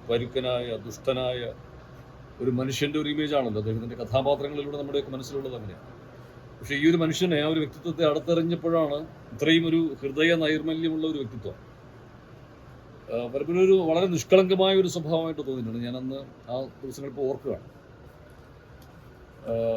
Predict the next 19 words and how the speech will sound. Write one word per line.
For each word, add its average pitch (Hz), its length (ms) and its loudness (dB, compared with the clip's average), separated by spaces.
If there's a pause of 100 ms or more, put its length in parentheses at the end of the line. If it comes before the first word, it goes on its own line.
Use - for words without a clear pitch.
(180)
വളരെ 151 320 6 (520)
ശാന്തമായി, 143 640 0 (200)
സൗമ്യമായി 127 640 0 (1040)
ഒക്കെ 160 280 0 (340)
മറ്റുള്ളവരോട് 139 640 0
ഇടപെടുകയും 123 480 -2 (120)
സെറ്റിലുള്ള 135 460 -4
എല്ലാവരോടും 143 600 2 (1040)
പ്രൊഡക്ഷനിലെ 123 500 0
കുട്ടികളോടും 110 500 -2
ഒക്കെ - 200 -4 (100)
വളരെ 143 280 2 (320)
ഒരു 127 100 -4 (120)
സമഭാവനയോടുകൂടി 139 1080 0 (840)
ഒരു 135 160 6
വലിപ്പച്ചെറുപ്പവുമില്ലാതെ 143 1120 2 (160)
എല്ലാവരോടും 135 580 0 (380)
ആ 123 40 -4 (100)
ഒരു, 131 160 -2